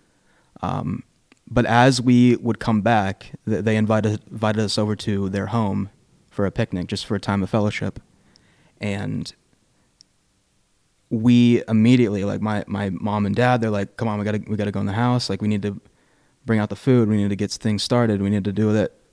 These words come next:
Oh, we need ice. Let's go down to the gas station. Oh, we need buns. Let's go down to Dollar General and grab 'em." You know, it was just, and it, it was almost like an epiphany moment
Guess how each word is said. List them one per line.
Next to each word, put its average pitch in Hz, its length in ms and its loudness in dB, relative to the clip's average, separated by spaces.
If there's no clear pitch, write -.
Oh, 110 120 0
we 107 100 0
need 104 120 0
ice. 110 300 0
Let's 104 140 -2
go 101 100 0
down 104 140 0
to 101 60 0
the 110 60 -4
gas 123 280 2
station. 104 340 -4
Oh, 101 100 -2
we 107 100 0
need 101 160 -2
buns. 110 340 -2
Let's 104 120 -6
go 101 140 -4
down 104 240 -4
to 101 160 -4
Dollar 110 300 -2
General 139 320 4
and 113 80 0
grab 127 240 0
'em." 104 160 -4
You 104 80 -4
know, 101 140 -4
it 110 80 -4
was 107 180 -6
just, - 340 -10
and 127 180 2
it, 131 140 -6
it 139 60 0
was 131 160 2
almost 170 240 6
like 147 140 6
an 123 60 4
epiphany 110 440 2
moment 95 360 -2